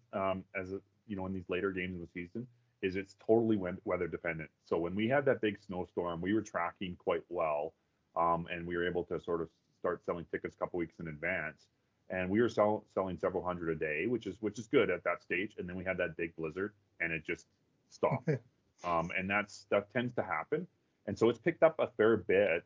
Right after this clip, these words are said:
Speaker 1: I, I think, as people sort of have, have come around to the, to the fact it's gonna be really, really nice on Sunday. So, uh, you know, we're hitting pretty hard with, with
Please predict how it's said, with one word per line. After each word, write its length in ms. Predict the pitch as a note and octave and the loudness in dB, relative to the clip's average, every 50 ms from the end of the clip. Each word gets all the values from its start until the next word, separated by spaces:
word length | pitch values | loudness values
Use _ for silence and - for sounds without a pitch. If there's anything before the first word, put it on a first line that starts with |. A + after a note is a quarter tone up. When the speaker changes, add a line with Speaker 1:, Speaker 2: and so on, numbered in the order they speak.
| - - | -6 -4
Speaker 1:
I, 260 | F#2 F2 F2 - - F#2 | -2 -2 -2 -2 -4 -4
I 40 | |
think, 220 | F#2 - F#2+ F2 F2+ | -2 -2 -2 -2 -2
as 80 | E2 | -4
people 300 | - - G2 E2 - F#2 - | -4 -4 -6 -4 -4 -6 -4
sort 100 | - F2 | -2 -2
of 120 | F2 D#2+ E2+ | -2 -2 -2
have, 160 | E2+ E2 D#2+ _ _ _ _ - | -6 -6 -6 _ _ _ _ -10
have 100 | F2+ F2 - - | -10 -8 -4 -2
come 160 | G2 F#2 F2+ | -2 -2 -2
around 320 | F2 F2 F2 F2 E2+ E2 | -2 -2 -2 -4 -6 -8
to 60 | - | -8
the, 120 | E2 D#2+ E2 | -6 -4 -4
to 220 | E2 - _ - | -4 -4 _ -10
the 60 | E2+ | -8
fact 320 | D#2+ - F2+ E2+ E2+ - - | -2 0 0 0 0 -2 -8
it's 80 | - - | -12 -10
gonna 140 | F2+ E2+ D#2+ | -8 -6 -6
be 160 | D#2+ D#2+ D2+ - - | -6 -6 -8 -8 -8
really, 280 | D#2+ F2 F2+ F2 E2+ | -6 -4 -2 -2 -2
really 200 | D#2+ E2 D#2+ D#2+ | -2 -4 -4 -4
nice 260 | D#2 D2+ D#2 E2 E2+ - - | -6 -6 -6 -6 -6 -6 -8
on 80 | E2+ D#2 - | -10 -8 -6
Sunday. 360 | D#2+ D#2 D#2 - G2+ B2+ B2+ - | -8 -8 -6 -4 -4 -4 -4 -4
So, 240 | - G2 F2 E2 - _ _ _ _ _ _ _ - | 0 0 0 0 0 _ _ _ _ _ _ _ 4
uh, 260 | F#2+ F2+ F2+ F2+ F2+ F2+ | 4 6 6 6 4 4
you 60 | F#2 G2 | 4 4
know, 60 | G2+ | 6
we're 140 | G2+ G#2 G#2 | 6 6 6
hitting 220 | A2+ B2 C3+ C3 G2+ | 6 4 2 0 0
pretty 180 | B2+ A#2+ A2+ | 2 2 4
hard 380 | G#2 G#2+ G2 G2 G#2+ A#2+ B2+ A2+ | 6 6 6 6 6 4 4 4
with, 200 | G#2 F#2+ E2 - | 4 4 4 2
with 160 | F#2+ F#2 E2 | -2 -4 -4